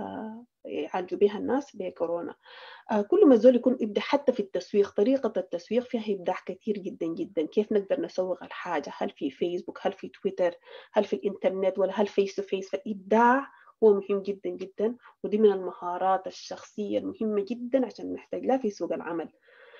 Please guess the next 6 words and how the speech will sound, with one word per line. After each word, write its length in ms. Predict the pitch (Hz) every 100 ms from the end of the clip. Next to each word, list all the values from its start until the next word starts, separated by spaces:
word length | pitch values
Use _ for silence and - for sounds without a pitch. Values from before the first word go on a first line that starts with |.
| - - -
دي 180 | 185 226
دراسة 460 | 202 202 233 233
اتعملت 480 | 175 196 208 190 180 180
قريب 280 | 185 214 202
دي، 280 | 220 240 330 359
وأنا 840 | 214 196 190 - 202 202 190 185